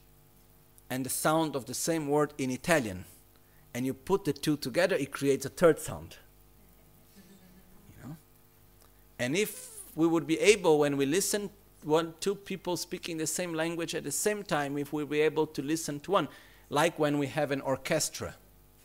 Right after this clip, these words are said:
that actually we can listen to, we can be able to separate and listen to one instrument or to another instrument, you know, we could be able to say two words at the same time, you know,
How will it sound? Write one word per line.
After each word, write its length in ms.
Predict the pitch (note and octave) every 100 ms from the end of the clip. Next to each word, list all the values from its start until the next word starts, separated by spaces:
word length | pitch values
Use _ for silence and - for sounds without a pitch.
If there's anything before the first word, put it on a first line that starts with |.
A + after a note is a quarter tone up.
| _ - _ _ - - - - - -
that 140 | A#2+
actually 400 | C3+ C#3 - C3+
we 140 | C3 C3+
can 260 | - B2+
listen 320 | C3+ C#3 D3 C#3+
to, 140 | - -
we 100 | B2+
can 260 | - C3 C3
be 140 | C3
able 220 | C3 C3 C3+
to 120 | A#2+
separate 520 | - D#3 - C#3 C3
and 140 | A#2+ A#2
listen 280 | C#3 C#3
to 140 | B2+ B2+
one 160 | C#3+
instrument 600 | C#3+ C3 - C3 B2 B2
or 100 | A#2
to 140 | G#2+ A2+
another 300 | B2 A3 E3
instrument, 680 | C3 B2 - G2+ G2 - - - - - - - - - - _ _ - _ F#2
you 60 |
know, 240 | F2+ C3 E3 - - - _ _ _ _ - -
we 100 | C#3+
could 240 | - -
be 80 | F3+
able 260 | E3+ - F3
to 120 | -
say 320 | - G#3+ F#3 - - - -
two 120 | -
words 320 | G#3+ E3+ E3+ D#3
at 80 |
the 80 | C#3+
same 240 | - D#3 C#3
time, 300 | D3+ G2+ - - - - - - - _ _ - _ - -
you 80 | F2
know, 160 | G2